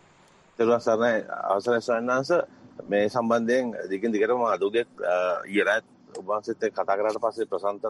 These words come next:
එක්ක කතා කරා, උදේත් කතා කරා. අ, ඔබ වහන්සේත් එක්ක කතා කරගත්ත පරිදි දැන් අපි ඉක්මනටම මීටින් එකක් ලැහැත්ති කරන්න ඕනේ. අධ්‍යාපන අමාත්‍යාංශයේ ලේකම් ඩොක්ටර් ප්‍රොෆෙසර් කපිල පෙරේරායි,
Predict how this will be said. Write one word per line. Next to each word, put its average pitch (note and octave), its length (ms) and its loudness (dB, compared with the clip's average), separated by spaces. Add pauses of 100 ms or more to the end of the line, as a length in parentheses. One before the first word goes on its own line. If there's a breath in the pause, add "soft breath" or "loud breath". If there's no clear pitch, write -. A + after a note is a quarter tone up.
(240)
එක්ක G#2+ 160 -8
කතා G#2 300 -2
කරා, A#2 260 -4 (320)
උදේත් G2+ 300 -4
කතා A2+ 300 -2
කරා. B2 260 0 (500 soft breath)
අ, - 80 -10 (200)
ඔබ F2+ 100 -4
වහන්සේත් A2+ 320 -2
එක්ක A#2+ 100 -6
කතා G2+ 220 0
කරගත්ත A2 360 -2
පරිදි A#2+ 320 -2
දැන් A#2 180 -4
අපි A#2 180 -2 (100)
ඉක්මනටම A#2+ 500 -6 (520)
මීටින් A2 360 -6
එකක් A#2+ 160 -4
ලැහැත්ති G#2 300 -6
කරන්න A2+ 320 -4
ඕනේ. A#2+ 320 -2
අධ්‍යාපන G#2 480 -4
අමාත්‍යාංශයේ A2 920 -6 (340)
ලේකම් G2+ 400 -4 (400)
ඩොක්ටර් F2+ 420 -8
ප්‍රොෆෙසර් G#2 320 -4
කපිල G#2 320 -4 (460)
පෙරේරායි, G#2+ 480 -4